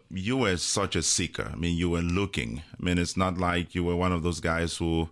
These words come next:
did not really care about your faith or care about faith at all, or, uh, or cared about religion. But I know at one point in your life, uh, you had considered ministry,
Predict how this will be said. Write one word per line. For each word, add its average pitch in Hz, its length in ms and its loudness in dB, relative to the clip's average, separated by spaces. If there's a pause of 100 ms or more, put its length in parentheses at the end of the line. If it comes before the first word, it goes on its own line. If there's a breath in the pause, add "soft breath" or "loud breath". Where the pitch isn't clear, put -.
(140)
did 82 160 -2
not 90 160 0
really 90 200 0
care 92 240 -2
about 90 400 0
your 80 100 0
faith 98 480 -2
or 78 180 0
care 85 260 0
about 80 260 2
faith 92 420 -2
at 80 140 0
all, 92 340 2 (580 loud breath)
or, 90 460 2 (100)
uh, 82 540 2
or 92 180 2
cared 98 280 0
about 87 280 0
religion. 95 640 0
But 90 220 -2
I 92 80 2
know 98 180 2
at 90 120 0
one 98 200 2
point 95 280 0
in 85 80 0
your 87 120 0
life, 90 460 0 (540 loud breath)
uh, 90 340 2
you 90 120 4
had 87 140 0
considered 95 440 2
ministry, 113 560 0